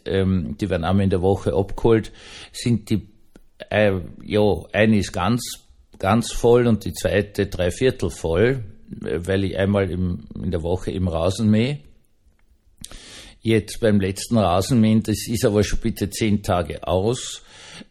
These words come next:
äh, und davor war's auch schon zehn Tage, äh, war eine Mülltonne gerade mal drei Viertel voll. Das heißt, es ist so schweinetrocken. Ja, es wächst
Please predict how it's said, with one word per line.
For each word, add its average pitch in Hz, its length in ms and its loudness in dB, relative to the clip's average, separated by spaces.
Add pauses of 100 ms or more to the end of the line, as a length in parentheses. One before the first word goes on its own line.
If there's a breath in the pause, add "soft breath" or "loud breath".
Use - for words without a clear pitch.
äh, 104 360 4
und 101 380 -4
davor 101 380 4
war's 90 380 0
auch 98 220 4
schon 107 300 0
zehn 98 380 -2
Tage, 98 460 0 (600 loud breath)
äh, 98 280 4
war 92 380 2
eine 107 300 2
Mülltonne 107 680 2
gerade 95 400 2
mal 95 240 2
drei 92 200 -2
Viertel 113 360 -2
voll. 78 340 -6 (1500 loud breath)
Das 107 140 -2
heißt, 117 220 2
es 120 140 -4
ist 123 160 -4
so 143 140 2
schweinetrocken. 117 960 2 (340 loud breath)
Ja, 110 180 0
es - 240 -8
wächst 110 320 -4